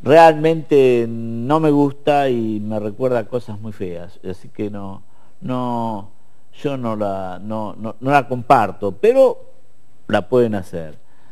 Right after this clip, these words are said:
este, porque tienen libertad para hacerlo. Pero a-, allá ellos con su pensamiento.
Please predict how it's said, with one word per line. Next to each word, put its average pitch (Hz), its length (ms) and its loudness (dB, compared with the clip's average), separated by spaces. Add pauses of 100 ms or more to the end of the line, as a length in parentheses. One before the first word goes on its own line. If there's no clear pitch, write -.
(120)
este, 98 440 -4
porque 95 360 -6
tienen 110 300 -6
libertad 98 520 -4
para 98 180 -2
hacerlo. 82 580 -10 (500)
Pero 110 200 0
a-, - 100 0
allá 180 240 0
ellos 190 300 2
con 113 180 -2
su 98 120 -10
pensamiento. 113 680 -4